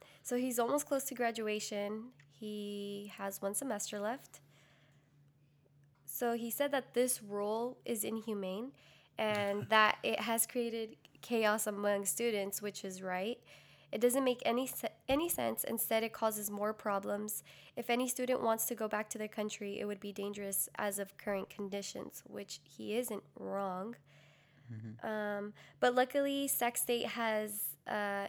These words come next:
Speaker 1: an I P G program, which stands for International Programs and Global Engagement. So they were there updating him and other students and guiding him as to what the next steps are,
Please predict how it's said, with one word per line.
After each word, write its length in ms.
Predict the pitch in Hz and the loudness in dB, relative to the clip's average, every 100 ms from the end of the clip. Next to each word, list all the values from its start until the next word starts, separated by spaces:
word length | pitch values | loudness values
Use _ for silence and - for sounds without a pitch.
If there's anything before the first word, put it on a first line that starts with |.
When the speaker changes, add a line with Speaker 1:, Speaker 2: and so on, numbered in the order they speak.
| - | -2
Speaker 1:
an 400 | 214 208 202 202 | -2 -2 -2 -2
I 100 | 214 | -2
P 180 | 220 233 | -2 -4
G 160 | 208 226 | -6 -6
program, 460 | - 254 269 269 | -2 -2 0 -2
which 300 | 240 220 - | -2 -4 -6
stands 320 | - 220 208 202 | -4 -2 -2 -2
for 180 | 214 | -2
International 680 | 214 214 220 214 208 - 202 | -2 -2 -2 -4 -4 -4 -4
Programs 640 | 196 - 214 208 208 208 202 | -4 -2 -2 -2 -2 -2 -4
and 100 | 196 | -6
Global 320 | 196 196 196 208 | -6 -6 -6 -8
Engagement. 480 | 208 208 220 294 - - - - - - - | -8 -8 -4 -4 -6 -14 -20 -20 -20 -20 -10
So 560 | - 240 233 220 214 | -2 2 2 2 2
they 180 | 208 214 | 2 0
were 320 | 214 208 202 | 2 4 4
there 480 | 196 202 196 196 - - - _ - | 6 6 6 6 2 -6 -16 _ 0
updating 600 | 214 - 220 214 208 214 | 0 0 -4 -2 -2 -2
him 380 | 208 208 202 208 - | -2 -4 -2 -4 -2
and 160 | 208 | -2
other 260 | - 202 202 | -2 -2 -4
students 560 | - 202 214 285 - - - - - - _ | -4 -4 -4 -4 -6 -8 -16 -20 -20 -20 _
and 760 | 214 202 196 196 196 196 196 196 - | -6 -4 -2 -2 -2 -2 -4 -6 0
guiding 340 | 220 214 214 | 6 6 4
him 260 | 208 208 202 | 2 2 2
as 260 | 196 190 - | 2 0 -2
to 260 | - 196 | -4 -4
what 300 | 190 196 196 | 0 2 2
the 60 | 202 | 0
next 560 | 196 190 - - - - | -2 -2 -2 -2 -2 -2
steps 360 | - 196 - | 0 0 0
are, 340 | - - - | 0 0 0